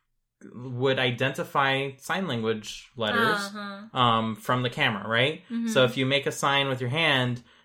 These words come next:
Speaker 1: the, the program would say, "Hey, you're making the letter A," or, "You're
Speaker 2: Yeah.
Speaker 1: making the letter M." Um, and to do that, you needed to prepare two sets of data.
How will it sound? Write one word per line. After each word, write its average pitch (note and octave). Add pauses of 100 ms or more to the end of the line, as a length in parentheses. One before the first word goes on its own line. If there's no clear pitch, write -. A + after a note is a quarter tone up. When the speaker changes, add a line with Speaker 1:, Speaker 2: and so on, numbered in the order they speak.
Speaker 1:
the, A#2
the A#2 (100)
program E3+
would B2+
say, A#2
"Hey, G3+
you're C#3+
making B2+
the C#3
letter A#2+
A," A2+
or, A2
"You're B2+
Speaker 2:
Yeah. B2
Speaker 1:
making A#2+
the C#3+
letter C3+
M." A#2 (560)
Um, B2+
and C#3+
to C3
do F#3+
that, D3+
you C3
needed C3+
to F3
prepare B2+
two -
sets -
of A2+
data. C#3